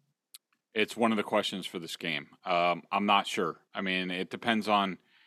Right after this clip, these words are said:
if Godchaux's out there, um,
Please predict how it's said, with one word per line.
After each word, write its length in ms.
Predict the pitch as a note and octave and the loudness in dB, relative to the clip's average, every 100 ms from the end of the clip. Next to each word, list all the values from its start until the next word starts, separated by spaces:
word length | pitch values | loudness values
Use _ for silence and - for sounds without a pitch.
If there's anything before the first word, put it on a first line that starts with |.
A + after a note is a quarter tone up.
| _ | _
if 160 | G#2 - | -8 4
Godchaux's 580 | A#2 A2+ A2+ B2 G#2+ G#2 | 8 8 8 6 6 8
out 220 | A2+ A#2 | 8 8
there, 320 | C3+ B2 B2 - _ _ _ _ _ | 6 6 4 -4 _ _ _ _ _
um, 360 | G2 F#2+ F#2 F2 | -6 -4 -4 -8